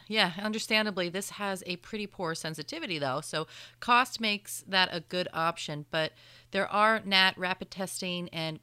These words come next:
culture tests available. So that's something to consider if you think this could be causing symptoms and they were wet prep negative for trick. The recommendation treatment for trichomonas has changed for women. Now the C D C recommends metron-,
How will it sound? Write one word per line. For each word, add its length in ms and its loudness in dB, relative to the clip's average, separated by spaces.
culture 480 -10
tests 420 -8
available. 640 -8
So 320 -2
that's 240 -6
something 260 -6
to 60 -4
consider 680 -6
if 160 -12
you 120 -6
think 400 -10
this 420 -8
could 260 -10
be 120 -10
causing 360 -6
symptoms 580 -10
and 220 -8
they 280 -6
were 180 -2
wet 300 -4
prep 240 -8
negative 340 -8
for 140 -16
trick. 400 -12
The 100 -8
recommendation 720 0
treatment 280 -8
for 100 -12
trichomonas 500 -8
has 320 -4
changed 340 -6
for 120 -10
women. 300 -8
Now 160 -4
the 80 -6
C 200 -6
D 100 -6
C 220 -8
recommends 460 -6
metron-, 400 -10